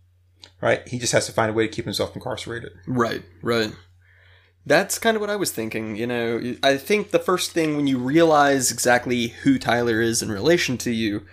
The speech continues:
Speaker 2: first thing I would have done would have been like, "Okay, well, next time I'm about to fall asleep, I'm gonna handcuff myself to the bed and I'm gonna throw the key across the room where I cannot possibly get to it.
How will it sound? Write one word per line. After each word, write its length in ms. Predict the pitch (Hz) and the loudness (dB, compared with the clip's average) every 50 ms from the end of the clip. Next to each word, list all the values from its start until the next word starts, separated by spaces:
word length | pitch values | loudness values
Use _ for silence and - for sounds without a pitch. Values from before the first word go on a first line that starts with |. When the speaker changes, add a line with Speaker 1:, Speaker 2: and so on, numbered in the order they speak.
| - - - _ _ - - - | -20 -20 -20 _ _ -20 -16 -2
Speaker 2:
first 220 | - 247 247 - | 2 2 2 4
thing 100 | - 170 | 4 4
I 80 | 147 170 | 4 4
would 140 | 170 135 120 | 4 2 0
have 100 | 120 123 | -2 0
done 480 | 127 123 123 120 120 117 110 113 113 - | -2 -2 -2 -2 -4 -6 -6 -8 -10 -10
would 140 | - 127 123 | -8 -8 -6
have 60 | 117 | -6
been 160 | 123 117 117 | -6 -6 -4
like, 180 | 113 113 113 - | -6 -6 -4 -4
"Okay, 240 | 120 - - 123 | -4 -2 -2 -2
well, 120 | 127 131 123 | 0 -2 -4
next 360 | 123 120 117 127 135 - - | -4 -2 -2 -2 0 0 0
time 180 | - 139 135 131 | 0 0 0 0
I'm 100 | 131 127 | -2 0
about 220 | 123 127 131 127 | 2 2 2 2
to 60 | - - | 0 -4
fall 180 | - 127 127 | -4 -2 -2
asleep, 280 | 123 - - 143 143 143 | 0 0 0 -2 -2 -2
I'm 80 | 139 | -4
gonna 140 | 131 127 127 | -4 -4 -2
handcuff 440 | 127 120 123 127 120 - 123 117 - | -2 0 0 -2 0 0 -2 0 0
myself 320 | 127 120 - - 123 123 - | 0 0 2 2 0 0 -2
to 60 | 127 | -2
the 60 | 117 | 2
bed 300 | - 156 156 147 139 131 | 4 4 6 6 6 4
and 100 | 117 117 | 2 0
I'm 60 | 127 | -2
gonna 140 | 123 120 120 | -4 -4 -6
throw 320 | - - - - 139 131 123 | -8 -6 -2 0 0 2 0
the 80 | 123 117 | -2 -2
key 180 | - 175 156 | -2 0 0
across 360 | 135 - - 127 120 - - | 0 2 2 2 2 2 0
the 60 | - 123 | -4 -4
room 160 | 127 127 123 | -4 -2 -2
where 100 | 117 113 | -2 -2
I 60 | 117 | -4
cannot 380 | 113 - - 127 123 113 - - | -2 -2 -2 0 0 -2 -2 -4
possibly 380 | - 107 113 - - - 117 | -4 -4 -2 -4 -4 -4 -2
get 180 | - - - - | -2 -2 -2 -2
to 160 | - 113 - | -2 -2 -2
it. 80 | - | -2